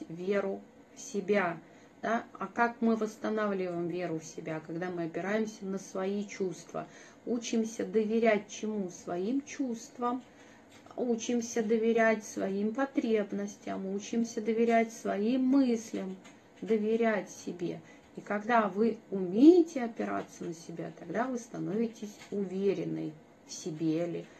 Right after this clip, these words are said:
в мире, в других людях. Вот. И это, опять же, проявление чего? Взрослых моделей поведения.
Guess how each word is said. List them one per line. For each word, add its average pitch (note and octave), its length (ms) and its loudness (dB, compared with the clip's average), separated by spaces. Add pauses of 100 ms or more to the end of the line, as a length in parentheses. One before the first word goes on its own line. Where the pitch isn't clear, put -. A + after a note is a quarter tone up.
(200)
в D3+ 180 -6
мире, F#3 460 0 (240)
в D#3+ 80 -12
других E3 420 -2 (140)
людях. D3+ 420 -6 (460)
Вот. F3 320 -2 (180)
И G3+ 100 -2
это, G3 280 0
опять C4+ 320 0
же, A#3+ 100 -2
проявление F3 680 -4
чего? E3+ 400 -6 (320)
Взрослых E3 840 2
моделей D3+ 540 -6
поведения. D3+ 680 -8